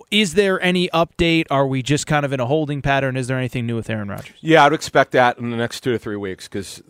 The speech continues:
Speaker 2: he wa-, he doesn't wanna hold them hostage. And here's the big story that cannot be under-discussed. You know, this time last year, r-, r-, r-, quite frankly, and then, then going forward towards the draft, as you know,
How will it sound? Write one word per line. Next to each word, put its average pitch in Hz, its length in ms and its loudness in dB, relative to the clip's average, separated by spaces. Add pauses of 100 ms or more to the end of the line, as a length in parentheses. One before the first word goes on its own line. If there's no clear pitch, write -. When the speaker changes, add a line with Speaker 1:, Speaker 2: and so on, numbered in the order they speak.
(340)
Speaker 2:
he 131 240 -6
wa-, 131 160 -2
he 127 180 -2
doesn't 123 340 0
wanna 120 160 -2
hold 110 160 -2
them 117 100 -4
hostage. 107 380 -4
And 127 120 -2
here's 214 260 0
the 269 100 -4
big 135 280 0
story 135 320 -2
that 107 240 0
cannot 113 340 -4
be 98 280 -8 (520)
under-discussed. 107 800 -2 (640)
You 131 100 -2
know, 127 60 2
this 165 160 2
time 147 300 4
last 123 320 0
year, 98 360 -2
r-, 107 220 -10
r-, 120 220 -12
r-, - 760 -20 (640)
quite 147 220 0
frankly, 117 440 0
and 104 140 -6
then, 107 120 -4
then 104 180 -6 (100)
going 117 200 0
forward 113 240 -4
towards 113 200 -8
the 95 60 -12
draft, 104 320 -4
as 107 140 -8
you 95 80 -12
know, 87 220 -10